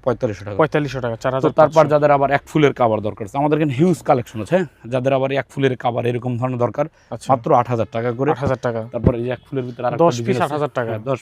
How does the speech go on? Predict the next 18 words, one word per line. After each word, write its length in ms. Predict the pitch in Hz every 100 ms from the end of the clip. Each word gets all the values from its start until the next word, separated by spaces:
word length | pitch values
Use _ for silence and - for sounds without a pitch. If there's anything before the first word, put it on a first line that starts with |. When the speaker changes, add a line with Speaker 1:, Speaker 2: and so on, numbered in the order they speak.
| -
Speaker 1:
পিস 100 | 120
আট 100 | 120
হাজার 160 | 113 110
টাকা। 160 | - 120 165 _ -
Speaker 2:
আচ্ছা, 200 | 110 -
আচ্ছা। 160 | 107 - 120
Speaker 1:
এই 80 |
একটা 180 | 117 -
ডিজাইন 280 | 120 113 117
আট 140 | 117 123
হাজার 140 | 113 107
টাকা, 160 | 117 135
এটাও 180 | 113 117
আট 120 | 113
হাজার, 240 | 113 120
এটাও 200 | 131 117
আট 100 | 117 123
হাজার। 160 | 113